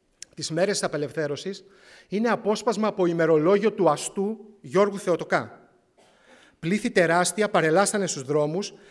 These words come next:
κραυγάζοντας τα συνθήματα του Κομμουνιστικού Κόμματος. Νιώσαμε ένα μεγάλο και ασυγκράτητο λαϊκό κύμα που μας σήκωνε και μας έπαιρνε.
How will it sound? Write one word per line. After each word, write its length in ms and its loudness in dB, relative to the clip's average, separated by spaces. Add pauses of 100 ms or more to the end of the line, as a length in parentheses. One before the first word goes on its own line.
(120)
κραυγάζοντας 720 0
τα 80 -4
συνθήματα 480 -2
του 80 -8
Κομμουνιστικού 520 -4
Κόμματος. 560 0 (500)
Νιώσαμε 800 2 (300)
ένα 220 0
μεγάλο 440 2
και 100 -2
ασυγκράτητο 580 0
λαϊκό 340 0
κύμα 500 -2
που 80 -4
μας 160 -2
σήκωνε 320 0
και 120 -2
μας 160 -2
έπαιρνε. 440 -4